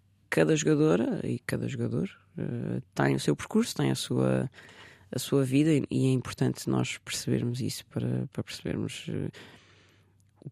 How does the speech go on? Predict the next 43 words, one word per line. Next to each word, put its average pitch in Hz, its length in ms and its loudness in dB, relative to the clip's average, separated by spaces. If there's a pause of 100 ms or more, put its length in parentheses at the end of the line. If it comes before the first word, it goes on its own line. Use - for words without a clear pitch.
que - 140 4
é 131 60 4
que - 140 -4 (140)
pode 123 180 2
estar - 180 2
a 135 40 6
acontecer. 139 400 2
É 160 40 8
o 139 60 8
mesmo 135 480 2
que, 135 400 -4
que - 60 -14
falavas 131 420 4
há 127 80 4
pouco - 400 0
de, 127 260 0
de - 60 -8
estar - 200 2
com - 100 -2
o - 40 -8
período 143 340 4
ou 143 60 6
não. 180 220 2
Nesses 139 280 0
dias, 156 520 2
eh, - 240 -4 (440)
provavelmente 156 400 6
as 156 60 2
jogadoras 156 300 4
não 175 160 2
estão 165 220 2
no 135 80 4
seu 131 180 0
melhor 139 300 2
e 127 80 2
nós, 120 360 0
nós 127 160 0
sabemos 131 360 0
isso, 175 180 0
temos 120 320 -2
algum, 113 460 -2
alguma 117 220 -2
sensibilidade 117 640 -2